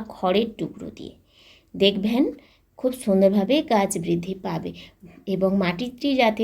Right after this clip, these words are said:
আর্দ্র থাকে সেই ব্যবস্থা অবশ্যই করবেন, অর্থাৎ মাঝে মাঝে জল দেবেন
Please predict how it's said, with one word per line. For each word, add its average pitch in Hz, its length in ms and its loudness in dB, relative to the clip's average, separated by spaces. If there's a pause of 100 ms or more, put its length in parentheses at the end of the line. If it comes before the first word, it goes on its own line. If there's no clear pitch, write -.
(160)
আর্দ্র 180 300 -2 (120)
থাকে 190 380 -4
সেই 226 280 0
ব্যবস্থা 208 460 0 (140)
অবশ্যই 165 500 -2
করবেন, 170 420 -6
অর্থাৎ 180 440 -10
মাঝে 202 260 2
মাঝে 240 240 0
জল 175 320 4
দেবেন 196 280 0